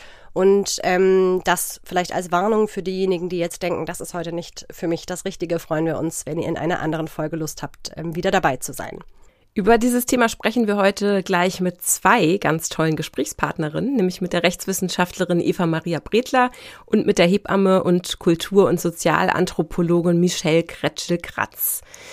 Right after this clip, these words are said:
Speaker 2: Vielleicht vorab aber erstmal wie immer die Frage, warum ist das eigentlich ein Thema für einen feministisch-juristischen Podcast? Ähm, ja, Selma, warum ist es ein feministisches Thema? Vielleicht räumen wir das vor-, vorweg einmal kurz ab.
Speaker 1: Ja,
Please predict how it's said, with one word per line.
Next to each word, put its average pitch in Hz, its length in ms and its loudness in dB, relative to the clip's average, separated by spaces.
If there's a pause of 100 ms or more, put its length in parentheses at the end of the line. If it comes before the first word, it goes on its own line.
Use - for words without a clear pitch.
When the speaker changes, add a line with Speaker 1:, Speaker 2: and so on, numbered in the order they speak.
(240)
Speaker 2:
Vielleicht 214 440 2
vorab - 460 0
aber 247 240 2
erstmal 214 460 2
wie 190 100 2
immer 214 300 6
die 202 100 -2
Frage, 208 500 0
warum 180 220 0
ist 175 140 -2
das 180 120 -2
eigentlich 175 360 -2
ein 160 140 0
Thema 208 300 2
für - 180 -2
einen 170 140 0
feministisch-juristischen 175 1200 -4 (260)
Podcast? 233 640 -2 (320)
Ähm, 180 300 4
ja, 156 240 4
Selma, 180 320 6
warum 180 200 4
ist 196 140 -4
es - 80 -4
ein 170 100 0
feministisches 190 680 2
Thema? 143 340 2
Vielleicht 151 420 0
räumen 180 200 4
wir 165 80 2
das 180 180 0
vor-, - 280 -8
vorweg - 440 2
einmal 147 220 2
kurz - 300 -6
ab. - 200 -6 (760)
Speaker 1:
Ja, 190 460 0